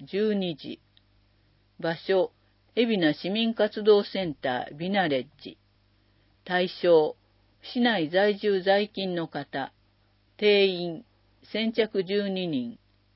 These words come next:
費用三百円。食材代。申し込み、十月四日月曜から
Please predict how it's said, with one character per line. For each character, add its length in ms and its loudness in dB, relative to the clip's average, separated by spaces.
費 200 -2
用 300 2
三 220 -4
百 360 -2
円。 260 -6
食 380 -6
材 320 -2
代。 340 -4
申 240 -2
し 160 -12
込 140 -2
み、 260 -6
十 280 -2
月 340 -2
四 160 2
日 260 2
月 320 -2
曜 220 4
か 180 -6
ら 260 -4